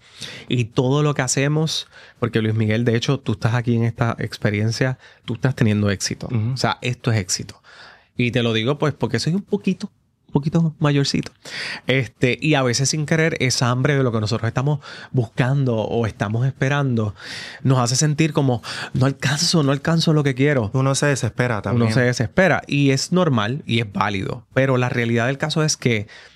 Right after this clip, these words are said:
Speaker 1: éxito también es cada mínima experiencia, cada mínima oportunidad. E-, es cada segundo. Y yo me siento súper satisfecho, me siento súper exitoso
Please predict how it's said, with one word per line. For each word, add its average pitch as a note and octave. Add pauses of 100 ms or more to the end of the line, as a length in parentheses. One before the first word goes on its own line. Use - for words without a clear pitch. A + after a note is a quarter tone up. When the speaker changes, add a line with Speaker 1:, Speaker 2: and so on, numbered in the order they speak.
(480)
Speaker 1:
éxito C3
también A#2
es A2+
cada G#2+
mínima G#2+
experiencia, G2
cada A2
mínima A2
oportunidad. G2+ (680)
E-, -
es B2+
cada C3+
segundo. A2
Y B2
yo B2+
me C#3+
siento D3+ (320)
súper D3
satisfecho, C#3
me C3
siento A#2+
súper C3+
exitoso A2